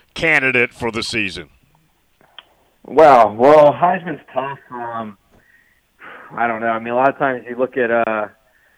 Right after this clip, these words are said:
Speaker 2: programs, they're gonna throw a little bit more than Georgia. They're a very balanced offense, and, um, but, you know, it, it does come down to also if you're a quarterback of a playoff team.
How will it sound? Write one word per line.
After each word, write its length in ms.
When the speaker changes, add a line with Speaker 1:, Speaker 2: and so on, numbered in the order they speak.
Speaker 2:
programs, 460
they're 80
gonna 240
throw 200
a 60
little 160
bit 60
more 180
than 140
Georgia. 320
They're 100
a 60
very 180
balanced 480
offense, 560
and, 140
um, 520
but, 240
you 80
know, 180
it, 380
it 140
does 240
come 140
down 220
to 40
also 320
if 140
you're 120
a 40
quarterback 500
of 80
a 40
playoff 460
team. 300